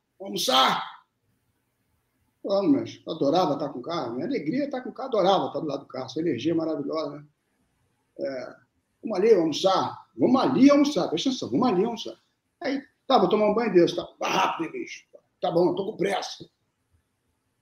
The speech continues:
Depois eu entendi por que que ele tava com pressa. Por causa da briga de galo que a gente ia em Sepetiba, porque vamos almoçar logo ali. Aí tomei um banho, desci, pá. Ele tinha um Fusca.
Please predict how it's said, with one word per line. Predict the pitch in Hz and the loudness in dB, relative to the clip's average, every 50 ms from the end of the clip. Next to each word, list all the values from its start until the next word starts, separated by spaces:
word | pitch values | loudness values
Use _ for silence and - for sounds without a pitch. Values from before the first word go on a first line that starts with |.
| _ _ | _ _
Depois | - - - 151 160 196 | -12 -2 0 2 2 2
eu | 214 | 2
entendi | 214 208 226 202 175 - 165 - | 2 2 2 2 2 2 0 -2
por | - | -2
que | - 202 | -6 -8
que | - 196 | -8 -6
ele | - | -4
tava | 208 220 220 | -4 -4 -4
com | 240 226 | -4 -2
pressa. | - 160 160 151 131 - - - - _ _ _ _ _ _ _ _ _ | 0 2 2 2 0 -4 -8 -14 -18 _ _ _ _ _ _ _ _ _
Por | _ - | _ -6
causa | 127 127 143 | -2 -2 0
da | 135 | 0
briga | 143 151 180 180 | 2 2 2 0
de | - 196 | 0 0
galo | 175 170 180 180 | 0 0 0 0
que | 180 190 | 0 -2
a | |
gente | 196 196 - 208 180 | -4 -4 -4 -4 -4
ia | 196 220 233 | -2 -2 -4
em | |
Sepetiba, | 220 - 226 220 277 247 - - 220 190 - | 0 0 0 0 0 -2 0 2 2 2 2
porque | - - 151 143 - - _ | 2 -2 -6 -6 -6 -8 _
vamos | - 147 160 156 | -2 0 2 2
almoçar | 147 135 - - 139 147 | 2 0 0 -2 -2 0
logo | 175 214 254 285 | 0 2 2 2
ali. | 302 269 226 185 - - - - _ _ _ _ _ _ _ _ _ _ - - _ _ _ | 2 6 6 6 6 4 0 -8 _ _ _ _ _ _ _ _ _ _ -20 -20 _ _ _
Aí | 349 370 | 2 2
tomei | 339 370 370 359 | 4 6 6 6
um | 320 | 6
banho, | 294 330 349 339 | 8 8 6 8
desci, | 330 311 269 - - 302 339 349 359 294 - - | 6 6 4 4 8 8 8 10 8 6 2 0
pá. | - 302 320 330 294 - - - - _ _ _ _ _ _ - | -2 -2 0 0 -2 -4 -6 -10 -18 _ _ _ _ _ _ -6
Ele | - 175 175 | -4 -4 -4
tinha | - 202 208 196 | -2 -2 -2 -2
um | - | -2
Fusca. | - 254 285 320 294 - - 262 | 2 4 4 4 4 4 0 -4